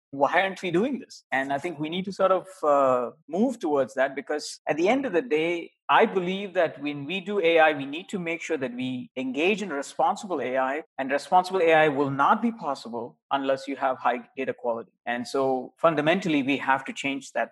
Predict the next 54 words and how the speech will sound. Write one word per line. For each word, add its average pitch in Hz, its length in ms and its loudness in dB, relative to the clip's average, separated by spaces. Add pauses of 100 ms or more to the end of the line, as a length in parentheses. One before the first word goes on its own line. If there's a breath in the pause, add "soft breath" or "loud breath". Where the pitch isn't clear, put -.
(140)
mindset 127 480 -2 (160)
that 113 140 -2 (180)
we'll 131 180 -2
just 127 240 -6 (260)
do 143 140 -2
broad 131 320 2
brush 131 180 -2
strokes - 440 0
on, 127 240 -2
on 127 120 -4
our 123 140 -2
data 190 300 4
and 117 400 -4
launch 143 280 2
this - 160 -6
project 151 380 2
because 131 500 -6
that's 135 280 2
our 123 140 4
M 139 180 0
B 147 180 4
O 196 180 10
and 123 220 2
we 123 100 -6
get 123 240 -6
paid 131 180 0
our 131 100 4
bonus 170 340 -2
for 170 140 2
that. 165 180 6 (100)
No, 160 200 0
no, 170 100 2
no. 156 300 -4
We 143 80 -6
have 160 180 4
to 156 60 -4
look 151 160 -2
at 139 60 2
it 131 120 0
in 127 100 -6
the 127 80 0
long 147 280 2
run 131 380 -4 (100)
for 135 100 -4
the 120 120 -2
good, 120 400 2
for 139 120 -2
the 123 80 -6
better 156 220 4
good 147 260 4
of 131 240 -4
the 135 80 -8
universe, 143 600 -2
of 123 160 -2